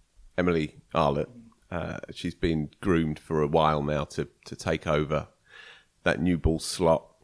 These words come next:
Uh, she's tall, she's got pace, she's got really good action. So, yeah, look, it, it, it's, it's the right time for Catherine to, to move aside in the four-day stuff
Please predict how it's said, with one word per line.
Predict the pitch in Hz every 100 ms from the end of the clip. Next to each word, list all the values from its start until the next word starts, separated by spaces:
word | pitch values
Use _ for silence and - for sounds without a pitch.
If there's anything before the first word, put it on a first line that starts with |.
| _
Uh, | 82 80
she's | 82 - -
tall, | 107 82 82
she's | -
got | 76 -
pace, | 92 78 78 - - - _ _ -
she's | -
got | -
really | 87 90
good | 80 80
action. | 73 - - -
So, | - 98 101 - _ - - - - - - _ _
yeah, | 143 127
look, | 135 139
it, | 156 165 170 -
it, | 165 -
it's, | 170 - - - -
it's | 160
the | -
right | 165 180 143
time | - 131 107 156 190 - -
for | -
Catherine | - 127 - 113
to, | 110 113 95
to | - 104
move | 104 92
aside | - 98 95
in | 92
the | 90
four-day | 101 85 85
stuff | - 80